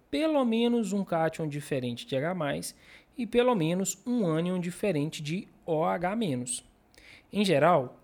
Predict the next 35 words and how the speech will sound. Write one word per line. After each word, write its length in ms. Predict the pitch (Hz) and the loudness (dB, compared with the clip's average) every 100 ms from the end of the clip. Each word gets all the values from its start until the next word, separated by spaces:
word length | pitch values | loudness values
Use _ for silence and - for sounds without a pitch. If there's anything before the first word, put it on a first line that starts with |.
| - | -10
os 160 | 151 | -4
sais 480 | - 190 170 127 - | 2 2 2 0 -8
são 220 | - - 165 | -8 -8 -2
coloridos 560 | 196 214 147 135 - - - - | 0 2 0 -4 -6 -10 -18 -2
e 80 | 160 | 0
apresentam 840 | 170 160 131 131 190 214 139 127 | 2 2 2 0 -2 -2 -2 -4
em 40 | |
sua 220 | 123 - 117 | -4 -6 -6
fórmula 500 | 147 160 135 117 - | 0 0 0 -8 -6
um 120 | 165 | -2
elemento 380 | 185 170 196 208 | 0 0 0 -4
de 80 | 220 | -6
transição. 560 | 220 240 233 147 123 - - - | -4 -4 -2 -2 -4 -10 -20 -8
Guardem 400 | 135 120 127 127 | -4 -2 -2 -2
essa 140 | 127 | -4
informação. 560 | 147 147 180 175 113 - _ _ - - _ | -8 -4 -4 -4 -8 -12 _ _ -20 -20 _
Um 60 | 185 | -8
principal 440 | 202 196 202 254 254 | -4 -4 2 4 4
exemplo 360 | 151 147 147 | 4 0 -2
de 100 | 127 | -6
sal 360 | - 175 160 123 | -2 2 2 -2
que 140 | - | -6
nós 160 | 123 117 | -8 -6
trazemos 440 | 120 117 190 185 | -6 -4 -4 -4
no 60 | 143 | -4
nosso 280 | 131 127 123 | -4 -6 -8
dia 160 | 120 | -8
a 40 | 113 | -6
dia 340 | 151 180 - - - - - | -6 -8 -8 -16 -20 -20 -4
é 100 | 165 | 0
o 80 | 180 | 0
N 240 | 185 190 | 0 0
A 180 | 170 190 - - | -2 -4 -10 -10
C 180 | - | -4
L. 360 | 226 143 120 | -2 0 -2